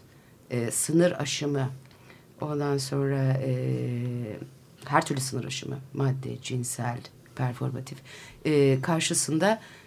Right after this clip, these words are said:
e, aynı yerde durmadıkları çok acı bir biçimde, e, yaşandı. Metin Kaçan'ın, e, hesabına düşen, e, sınıf farklılığını, e, acı bir biçimde öğrendi. Herkes, e, evli evine gitti.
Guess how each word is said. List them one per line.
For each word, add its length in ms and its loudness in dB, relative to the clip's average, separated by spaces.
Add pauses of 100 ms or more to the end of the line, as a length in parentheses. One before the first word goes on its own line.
(160)
e, 260 2
aynı 200 4
yerde 300 4
durmadıkları 720 -2 (200)
çok 400 -2
acı 340 0
bir 180 -2
biçimde, 520 -4 (480)
e, 60 -2
yaşandı. 680 4 (360)
Metin 680 6
Kaçan'ın, 600 0
e, 300 -2 (100)
hesabına 560 2
düşen, 440 6 (500)
e, 260 0
sınıf 280 0 (300)
farklılığını, 800 0 (340)
e, 220 -2
acı 220 -2
bir 100 -6
biçimde 400 -4
öğrendi. 520 -6 (1160)
Herkes, 460 10
e, 20 2
evli 400 10
evine 220 6
gitti. 460 8